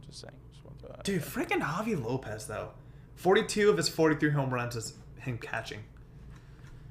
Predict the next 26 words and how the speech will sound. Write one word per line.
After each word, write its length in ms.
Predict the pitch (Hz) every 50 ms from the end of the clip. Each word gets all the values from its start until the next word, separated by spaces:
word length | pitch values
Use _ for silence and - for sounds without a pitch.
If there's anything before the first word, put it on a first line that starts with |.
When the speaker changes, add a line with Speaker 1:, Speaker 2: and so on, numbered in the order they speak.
| - - - -
Speaker 2:
So, 340 | - - 185 185 190 - 190
we 140 | 190 208 208
can 100 | 220 208
both 200 | 175 175 165 160
say 160 | - 165 143
confidently, 640 | 139 - 147 139 131 135 - 135 120 120 117 113 120 - - -
confidently, 520 | - 156 151 143 - - 123 113 120 120
though, 220 | 113 117 117 120 113 - -
uh, 200 | 131 123 117 110 - -
Salvi's 520 | - - 165 156 156 143 143 135 123 - - - - - - - - -
going 200 | - 165 147 131
to 40 | 120
the 60 | 123
Hall 160 | 117 107 98
of 80 | - -
Fame, 180 | - 92 87 -
right? 200 | 92 98 - - - - - - - - - - - - - - - - - - - - - -
Speaker 1:
I, 220 | 156 156 139 135 123 120 127 - - -
I 100 | 147 139
don't, 420 | 135 143 135 - - 131 135 139
do 100 | 127 131
we 120 | 131 135
have 120 | - 135 -
to 40 | -
debate 320 | 135 135 113 123 120 127 -
this? 300 | 180 180 185 - -